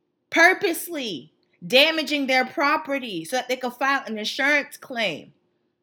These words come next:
And they wanna go on social media saying, "Oh my gosh, look at these protesters. Look at what they did to my property." On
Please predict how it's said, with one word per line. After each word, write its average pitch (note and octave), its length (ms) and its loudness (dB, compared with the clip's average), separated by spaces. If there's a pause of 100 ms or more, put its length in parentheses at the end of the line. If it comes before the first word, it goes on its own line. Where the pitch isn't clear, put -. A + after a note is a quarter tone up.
(600)
And C4 100 4
they C#4 100 6
wanna C4+ 200 -2
go C#4 120 2
on C4+ 180 2
social C#4 320 -2
media A#3 500 -2 (220)
saying, B3+ 560 0 (200)
"Oh D4+ 220 8
my C#4 260 0
gosh, C4+ 520 0
look C#4+ 280 -2
at A3+ 220 -2
these C4+ 200 -2
protesters. C4 880 -2 (220)
Look C#4 200 2
at C4 160 0
what C4 180 0
they C4 160 0
did C4+ 260 -2
to D#4+ 100 -4
my B3 180 -2
property." B3+ 600 -2
On E4 280 4